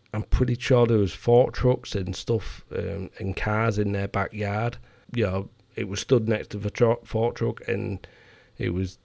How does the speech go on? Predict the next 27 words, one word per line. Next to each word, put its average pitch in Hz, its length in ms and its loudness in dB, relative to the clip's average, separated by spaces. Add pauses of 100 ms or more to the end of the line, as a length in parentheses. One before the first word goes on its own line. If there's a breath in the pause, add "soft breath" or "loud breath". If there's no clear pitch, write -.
you 117 160 0
know, 90 140 -2
it 90 140 -4
was 92 140 -6
nearly 101 220 2
as 98 80 -2
tall 104 220 4
as 95 100 2
a 95 40 -2
fork, - 340 -4
and 101 180 -4
that's 101 240 -4
where 95 320 -2
I, 101 160 -4 (140)
I 101 40 -8
guess 92 240 -4
he 92 120 -4
gets 92 260 -4
where 95 180 0
the 98 300 -2 (160)
eight 104 240 -6
and 92 180 -4
ten 92 240 -2
foot, - 300 -4 (840 loud breath)
uh, 98 120 4
feet 98 280 -4
tall. 90 400 2